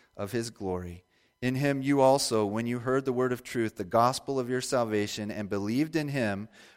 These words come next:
were sealed with the promised Holy Spirit, who is the guarantee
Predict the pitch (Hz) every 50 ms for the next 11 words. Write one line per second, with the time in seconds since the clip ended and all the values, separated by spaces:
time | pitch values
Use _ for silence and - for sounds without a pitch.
0 | _ - 110 107 98 - - - - 165 175 180 180 180 175 160 147 143 143 -
1 | 147 - - - 123 123 123 120 120 117 - - - 117 113 110 110 - - -
2 | - 101 98 95 92 95 92 - - 107 104 104 101 95 95 101 95 92 92 117
3 | 127 143 160 160 160 156 - - - 156 117 95 90 90